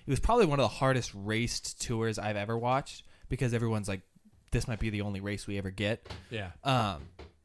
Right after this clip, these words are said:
Speaker 1: but I remember the green jersey that year was super interesting between Sagan and Sam Bennett. Um,
Speaker 2: Ah.
Speaker 1: Cha-ching. That's what it was supposed to be. Um,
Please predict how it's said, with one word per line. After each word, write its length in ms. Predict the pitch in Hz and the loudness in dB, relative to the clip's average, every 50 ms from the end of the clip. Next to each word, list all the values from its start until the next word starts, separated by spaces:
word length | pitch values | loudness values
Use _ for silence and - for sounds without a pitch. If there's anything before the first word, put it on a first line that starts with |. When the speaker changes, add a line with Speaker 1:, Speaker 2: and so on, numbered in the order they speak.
| _ _ _ - - - - - | _ _ _ -20 -14 -4 8 10
Speaker 1:
but 140 | - 143 135 | 10 10 10
I 100 | 135 139 | 6 4
remember 400 | 139 139 139 143 143 147 139 131 | 4 2 0 0 2 4 4 4
the 100 | 113 113 107 | 4 2 -2
green 300 | - 123 135 135 131 120 | 0 0 0 2 0 0
jersey 400 | - 113 113 123 127 131 135 135 | 2 2 4 4 4 4 4 4
that 240 | 135 131 127 123 110 | 4 4 2 2 2
year 200 | 123 123 123 123 | 0 0 0 2
was 160 | 123 123 120 | 0 0 -2
super 280 | - - 135 123 151 127 | -2 -4 -4 -4 -4 -4
interesting 520 | - 127 120 123 117 - - 131 120 117 110 | -4 -4 -4 -4 -6 -4 -2 -2 -2 0 0
between 300 | 120 - - 120 113 107 | 2 2 2 0 0 0
Sagan 500 | - - 107 104 110 104 104 104 104 104 | 0 -2 -2 0 0 0 0 0 0 -2
and 120 | 101 98 - | -4 -4 -6
Sam 280 | - - 107 104 104 | -4 -2 -2 -2 0
Bennett. 380 | 90 95 95 101 104 107 - - _ - - _ _ _ _ _ _ _ _ _ _ - - | 0 -2 0 0 -2 -2 -4 -6 _ -20 -20 _ _ _ _ _ _ _ _ _ _ -12 -6
Um, 400 | 113 117 107 92 67 76 78 - _ _ _ _ _ _ _ _ _ _ _ _ _ _ _ _ _ _ _ _ _ _ _ - 208 | -2 -2 -2 -2 -4 -6 -10 -12 _ _ _ _ _ _ _ _ _ _ _ _ _ _ _ _ _ _ _ _ _ _ _ -6 -6
Speaker 2:
Ah. 200 | 240 247 - - - _ _ _ - - - _ _ _ _ - - _ _ _ _ _ _ - - _ _ _ _ - - - | -6 -6 -6 -12 -20 _ _ _ -20 -20 -20 _ _ _ _ -20 -20 _ _ _ _ _ _ -20 -20 _ _ _ _ -20 -10 -2
Speaker 1:
Cha-ching. 420 | - 226 - - 247 240 226 220 233 233 233 233 220 220 226 269 - - 226 220 214 - - - _ _ _ _ _ - - _ _ _ - - _ _ - - | -2 -2 0 0 -2 -2 -2 -6 -12 -18 -20 -20 -20 -20 -20 -20 -18 -18 -18 -18 -18 -20 -20 -20 _ _ _ _ _ -20 -20 _ _ _ -20 -20 _ _ -8 0
That's 200 | 175 180 165 147 | 2 2 4 4
what 100 | 151 135 | 2 2
it 20 | |
was 120 | 113 107 107 | 2 0 -2
supposed 260 | - - 113 104 - | -2 -4 -4 -4 -2
to 60 | - | -6
be. 100 | 95 95 - 262 254 - - | -8 -8 -6 -2 6 10 10
Um, 240 | - 277 - - | 10 10 10 6